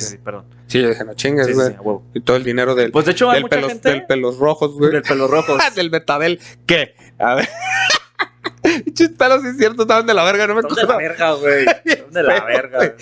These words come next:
Speaker 2: son horribles, güey.
Speaker 1: No me acordaba, güey.
Speaker 2: Que de hecho están saliendo noticias de niños que están jugando
Speaker 1: ¿El juego del calamar?
Speaker 2: el juego del calamar, pero no todo.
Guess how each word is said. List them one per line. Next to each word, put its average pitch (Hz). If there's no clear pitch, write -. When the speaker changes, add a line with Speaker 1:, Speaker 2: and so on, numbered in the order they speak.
Speaker 2:
son -
horribles, 113
güey. 427
Speaker 1:
No 247
me 254
acordaba, 135
güey. 139
Speaker 2:
Que 156
de 156
hecho 160
están 180
saliendo 196
noticias 170
de 131
niños 160
que -
están 131
jugando 143
Speaker 1:
¿El 120
juego 131
del -
calamar? 147
Speaker 2:
el 139
juego 151
del 185
calamar, 156
pero 151
no 156
todo. 151